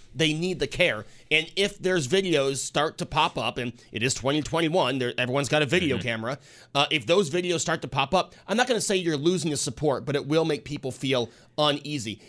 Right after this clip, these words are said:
Speaker 1: And to your, your first point about how this is, most people, uh, support the union. I mean, over the weekend, we saw politicians from the left and the right. How, how rare is that in
Speaker 2: Mm-hmm.
Speaker 1: twenty twenty-one?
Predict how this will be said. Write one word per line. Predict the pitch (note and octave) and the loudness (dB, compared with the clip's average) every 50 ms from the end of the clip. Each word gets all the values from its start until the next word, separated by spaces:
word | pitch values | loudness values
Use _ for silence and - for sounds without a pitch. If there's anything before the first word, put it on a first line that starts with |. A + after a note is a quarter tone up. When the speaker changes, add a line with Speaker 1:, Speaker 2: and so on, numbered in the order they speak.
| - | -4
Speaker 1:
And | - E3 D3+ | -2 -2 0
to | - A#3 | 0 0
your, | A#3+ A#3+ G#3+ F3 | 2 2 2 2
your | D3 B2+ D#3 D3 | 2 0 0 -2
first | C#3 - A3 A#3+ A3+ - - | 0 0 0 0 0 0 -2
point | - C#3 B2 A#2 A#2 - | -4 -4 -2 -2 -2 -4
about | C#3 B2 C#3 C3+ A2+ | -2 0 0 0 0
how | - D3+ C#3+ C3 | 0 -2 -2 0
this | A#2+ - D#3 - - D3+ | 2 0 0 0 0 -4
is, | C#3+ B2+ - - - - - | -4 -6 -8 -12 -20 -10 -4
most | D3 D#3+ F3 G#3 G#3+ A#3 G#3+ - - | 0 2 4 4 2 2 -2 -4 -2
people, | - E3+ F3 - D3 B2+ A2+ A2+ A2+ - - - - _ - | -2 -4 -4 -2 -2 -2 -2 -2 -6 -10 -20 -20 -20 _ -2
uh, | C3+ C#3 G#2 | 0 0 0
support | - - C3 - D3 E3 E3 A2+ G#2+ | 0 -4 -4 -2 0 0 0 0 0
the | C3+ | 0
union. | B2+ D3+ G3+ A#3+ G#3+ C#3 A2+ A#2 A2+ - - - | 2 2 4 4 2 0 0 -2 -6 -10 -8 -2
I | |
mean, | D3 E3+ F#3 | -2 2 2
over | A3 A#3+ A#3 | 2 2 2
the | G3 E3+ | 0 -2
weekend, | F3 - - - D3+ C#3 | -2 -4 -2 -2 -2 -2
we | D#3+ F3+ | -2 -2
saw | - - F#3+ | 0 0 0
politicians | C#3+ - F3+ E3+ E3 D3+ - F3 E3+ - - C3+ A#2+ A2+ - - _ - _ | 0 0 -2 -2 -2 -2 -2 -2 -2 -2 -2 -2 -4 -4 -8 -12 _ -20 _
from | - E3+ D#3 C#3+ | -4 -2 0 2
the | C#3 C3+ | 2 0
left | C3 B2+ D3 D#3+ F3 F3+ - - - | 0 0 0 0 0 -2 -4 -6 -4
and | D3 D#3 D#3+ D#3+ | -2 -2 0 -2
the | C#3+ | -2
right. | A2+ A2+ G2 F2+ E2+ - _ - - | -2 -2 -2 -4 -6 -8 _ -18 -4
How, | - D#3+ F3 F3 F3 - - | 0 2 2 2 0 -2 -4
how | - E3+ F3 | -2 0 0
rare | C#3 D3 D#3 D#3+ D#3 C#3+ | 2 2 2 2 2 0
is | A#2 G2 | 0 2
that | D3 D3+ C#3 - | 2 2 2 0
in | A2+ A#2 | -2 -6
Speaker 2:
Mm-hmm. | G#2 C3 | -4 -2
Speaker 1:
twenty | C3 B2 A#2 | -2 -2 -2
twenty-one? | G#2 G2+ C3+ B2 A#2+ A#2 A2 G#2+ G#2+ G#2 | -2 0 0 0 0 0 0 -2 -4 -6